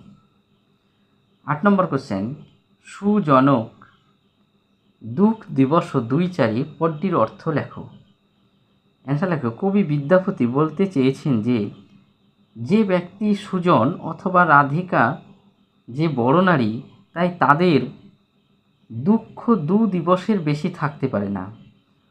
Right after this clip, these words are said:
অর্থাৎ কবি মঞ্জুরিভাবে ভাবিত হয়ে রাধিকাকে সান্ত্বনা দান করেছেন এই কথাটির মাধ্যমে।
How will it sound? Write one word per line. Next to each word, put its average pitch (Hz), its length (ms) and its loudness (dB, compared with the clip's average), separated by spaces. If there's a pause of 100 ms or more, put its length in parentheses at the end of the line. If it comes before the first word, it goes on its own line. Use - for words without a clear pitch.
(100)
অর্থাৎ 156 380 -4
কবি 170 380 0 (300)
মঞ্জুরিভাবে 180 840 4
ভাবিত 127 420 -2
হয়ে 160 340 0 (460)
রাধিকাকে 143 760 0 (260)
সান্ত্বনা 131 520 2
দান 98 180 0
করেছেন 87 480 -8 (2250)
এই 147 200 -2
কথাটির 113 420 -2
মাধ্যমে। - 420 -10